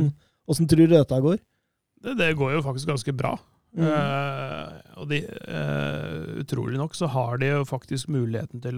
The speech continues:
Speaker 1: å, eh, vinne serien. Eh, og de har det i sine egne hender, for de har, eh, de klassiker, eh, hjemme på Johan Cruyff Arena, eh, begynnelsen av, eh, april.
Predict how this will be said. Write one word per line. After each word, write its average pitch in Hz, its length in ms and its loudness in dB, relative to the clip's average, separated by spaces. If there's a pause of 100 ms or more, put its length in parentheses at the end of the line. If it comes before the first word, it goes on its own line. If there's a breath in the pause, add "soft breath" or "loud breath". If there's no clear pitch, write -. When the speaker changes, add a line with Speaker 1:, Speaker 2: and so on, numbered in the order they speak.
Speaker 1:
å, 131 60 -2 (880)
eh, - 640 -6
vinne 123 400 2
serien. 120 320 0 (240)
Eh, 127 960 0
og 143 160 2
de 127 80 6
har 120 240 0
det 127 80 4
i 123 80 0
sine 135 240 0
egne 113 160 -2
hender, 127 240 -2
for 151 80 0
de 135 80 4
har, 123 320 0
eh, 69 960 -2 (960)
de 120 80 -8
klassiker, 131 720 -2 (260)
eh, 131 800 0 (260)
hjemme 131 320 0
på 131 160 -2 (320)
Johan 123 160 -2
Cruyff 127 320 0
Arena, 120 320 0 (640)
eh, 127 600 -2 (460)
begynnelsen 120 1040 -2
av, 117 580 0
eh, 123 300 0
april. 147 300 -2